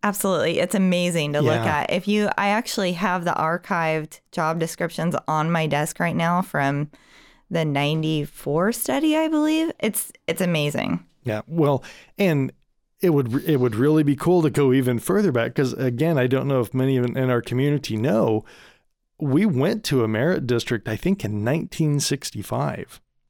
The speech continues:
Speaker 1: Sixty-four or
Speaker 2: Sixty-four
Speaker 1: five.
Speaker 2: or five, yeah.
Speaker 1: Yeah.
Speaker 2: So it, it's been around here for a very long time. So, but yeah, when we have changed quite a bit, because in ninety-four,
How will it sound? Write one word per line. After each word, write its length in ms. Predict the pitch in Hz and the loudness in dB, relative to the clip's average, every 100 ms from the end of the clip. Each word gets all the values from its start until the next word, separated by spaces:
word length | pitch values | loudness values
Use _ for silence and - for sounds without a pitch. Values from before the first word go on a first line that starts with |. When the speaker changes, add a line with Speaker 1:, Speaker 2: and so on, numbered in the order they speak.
| _ | _
Speaker 1:
Sixty-four 920 | - 208 - 220 208 196 - - 180 196 | -8 -8 -4 0 2 0 -4 -2 0 2
or 20 | |
Speaker 2:
Sixty-four 360 | 190 131 180 185 | 2 0 2 2
Speaker 1:
five. 280 | 214 185 117 | 4 4 2
Speaker 2:
or 40 | |
five, 340 | - 117 117 | 0 0 0
yeah. 200 | 113 131 | 0 0
Speaker 1:
Yeah. 180 | 180 175 - - - - | 0 -2 -8 -20 -20 -10
Speaker 2:
So 360 | - 156 143 135 | -2 2 4 4
it, 260 | 156 - | 0 2
it's 180 | 160 165 | 0 0
been 160 | 175 160 | 0 2
around 340 | 123 143 160 | 2 2 0
here 160 | 120 113 | 0 -2
for 180 | - 113 | 0 -2
a 100 | 104 | 0
very 380 | 117 147 143 | 0 2 4
long 340 | 120 117 117 107 | 4 2 2 0
time. 420 | 123 123 110 95 - - - - | -2 -4 -4 -10 -16 -20 -20 -16
So, 260 | - 156 139 | -2 0 0
but 220 | 131 143 | 0 -2
yeah, 180 | 139 165 | 0 0
when 340 | 131 139 139 | 0 2 2
we 120 | 139 131 | 2 2
have 240 | 170 196 | 2 0
changed 300 | - 143 - | 0 0 0
quite 200 | 147 123 | 0 0
a 40 | 113 | 0
bit, 200 | 170 139 | 0 -2
because 320 | 131 139 120 | -2 0 2
in 140 | 135 | 2
ninety-four, 960 | 131 147 147 110 - 196 240 107 101 | 2 2 2 0 0 2 2 0 -4